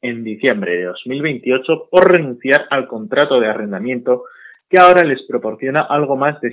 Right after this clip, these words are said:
siete millones de euros anuales. Aunque lo cierto es que nada apunta a que los tiros vayan a ir por ahí por parte del arrendatario,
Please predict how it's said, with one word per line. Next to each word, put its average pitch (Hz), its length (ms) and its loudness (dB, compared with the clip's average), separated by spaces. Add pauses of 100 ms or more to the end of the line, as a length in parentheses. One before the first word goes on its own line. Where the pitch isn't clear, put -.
siete 123 300 -2
millones 113 560 -8
de - 80 -6
euros 107 340 -12
anuales. 95 480 -8 (1700)
Aunque 127 240 -2
lo 120 180 0
cierto 147 320 0
es 160 180 2
que 139 160 -2
nada 156 320 2
apunta 127 400 -6
a 110 80 -4
que 113 100 -4
los 104 240 -4
tiros 127 400 0
vayan 147 420 2
a 131 140 2
ir 117 140 0 (100)
por 104 180 -2
ahí 120 200 2
por 107 260 -2
parte 143 300 0
del 123 120 2
arrendatario, 123 840 0